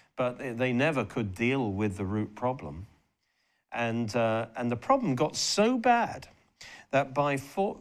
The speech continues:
sixty-seven B C, there were ten thousand pirates, and Rome was on its knees. It, it,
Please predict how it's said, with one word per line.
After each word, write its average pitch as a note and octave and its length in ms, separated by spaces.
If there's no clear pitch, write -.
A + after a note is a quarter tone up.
sixty-seven F3+ 840
B D#3+ 160
C, A#2+ 500
there C#3 220
were C3 400
ten F#3 280
thousand D#3+ 460
pirates, D3 640
and A2+ 240
Rome E3+ 300
was G#2+ 160
on C3 160
its - 180
knees. C4 400
It, D#3+ 200
it, F3+ 240